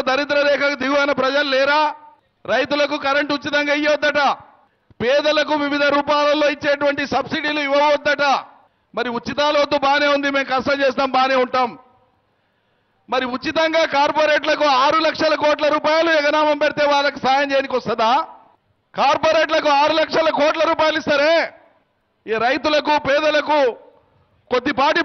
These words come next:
భారం మోయమంటేనంటే ఉచితాలు వద్దని నీతి సూత్రాలు చెప్తున్నారు. ఇవాళ వీళ్ళ ఆదేశాన్ని ముందలు తీసుకుపోయేది. ఏనాటికైనా ఈ భారతదేశంలో వనరులను, మానవ శ్రమను,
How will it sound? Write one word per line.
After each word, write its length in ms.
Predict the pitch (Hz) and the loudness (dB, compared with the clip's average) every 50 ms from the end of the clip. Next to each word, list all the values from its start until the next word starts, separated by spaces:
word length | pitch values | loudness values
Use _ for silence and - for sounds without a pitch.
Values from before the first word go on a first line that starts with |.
| 285 | 2
భారం 240 | 294 311 320 311 311 302 | 2 2 2 2 2 2
మోయమంటేనంటే 720 | 302 302 302 294 294 285 294 285 285 285 277 277 277 277 277 262 247 220 214 - - _ _ _ _ _ _ _ _ _ _ _ _ _ _ _ | 0 2 2 0 0 0 -2 -2 -2 -2 -2 0 0 2 2 2 0 -2 -6 -12 -20 _ _ _ _ _ _ _ _ _ _ _ _ _ _ _
ఉచితాలు 480 | - 226 - 269 - 294 277 277 277 277 262 | -14 -12 -12 -8 -4 -2 0 2 2 2 0
వద్దని 280 | 254 262 269 262 262 262 254 | 0 0 -2 -2 -2 -4 -4
నీతి 200 | 254 277 269 277 254 | -6 -8 -8 -10 -12
సూత్రాలు 320 | 226 262 - 262 262 254 247 240 | -12 -8 -4 -2 -2 0 0 -2
చెప్తున్నారు. 380 | 240 247 - 233 240 226 220 226 | -4 -2 -2 -2 -2 -2 -2 -2
ఇవాళ 160 | 220 202 175 131 - - - _ _ _ _ - 147 | -2 -4 -6 -8 -12 -20 -20 _ _ _ _ -12 -8
వీళ్ళ 220 | 214 269 285 277 269 269 302 | -6 -4 -2 0 0 0 0
ఆదేశాన్ని 420 | 302 330 320 302 - 320 330 339 320 | 2 0 0 0 0 0 0 0 -2
ముందలు 240 | 311 311 311 330 339 | -2 0 0 0 -2
తీసుకుపోయేది. 520 | 320 - 311 320 - 320 302 302 269 202 147 - - _ _ _ _ _ _ _ _ _ _ _ _ _ _ _ _ _ _ _ _ _ _ _ - | -2 -2 -4 -2 0 2 2 2 0 -2 -6 -10 -16 _ _ _ _ _ _ _ _ _ _ _ _ _ _ _ _ _ _ _ _ _ _ _ -12
ఏనాటికైనా 840 | 151 196 233 262 277 277 285 277 277 277 277 277 277 277 277 285 285 269 226 - - - - - _ _ - - _ _ _ _ _ _ _ _ _ _ _ _ _ | -6 -2 -2 0 0 0 0 0 -2 -2 -2 -2 0 0 2 2 2 0 0 -2 -6 -14 -20 -20 _ _ -20 -20 _ _ _ _ _ _ _ _ _ _ _ _ _
ఈ 100 | - 233 247 226 196 226 | -10 -10 -6 -2 0 0
భారతదేశంలో 840 | 240 269 294 294 262 294 285 269 294 285 262 277 277 277 277 285 285 277 269 262 | 2 2 2 2 0 0 0 0 0 0 0 0 -2 0 0 2 2 2 2 0
వనరులను, 580 | 254 262 285 285 277 285 285 285 285 294 302 330 311 262 - - - - _ _ _ _ _ _ _ _ _ _ _ _ _ _ _ _ - | 0 0 0 0 0 0 0 0 2 2 2 2 0 0 -4 -8 -20 -20 _ _ _ _ _ _ _ _ _ _ _ _ _ _ _ _ -10
మానవ 440 | 165 196 226 247 269 285 285 285 285 269 - | -4 -2 0 0 2 2 2 2 0 0 0
శ్రమను, 460 | - 233 254 269 294 294 294 311 330 | -2 -2 0 0 2 2 2 2 2